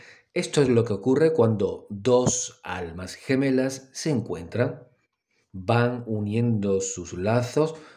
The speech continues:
van fortaleciendo sus lazos y van sacando lo mejor del uno del otro.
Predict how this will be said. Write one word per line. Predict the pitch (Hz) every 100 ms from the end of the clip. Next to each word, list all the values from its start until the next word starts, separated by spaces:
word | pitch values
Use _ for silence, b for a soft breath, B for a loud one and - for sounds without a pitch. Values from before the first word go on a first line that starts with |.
| B
van | 92 95 117 120
fortaleciendo | 120 117 113 107 - 113 110 98 90 -
sus | - 92 85
lazos | 90 113 117 143 160 - B B B
y | 107
van | 110 120
sacando | 131 120 127 143
lo | 123
mejor | 104 98 120 135
del | 117 98
uno | 110 113
del | 98 90
otro. | 85 80 87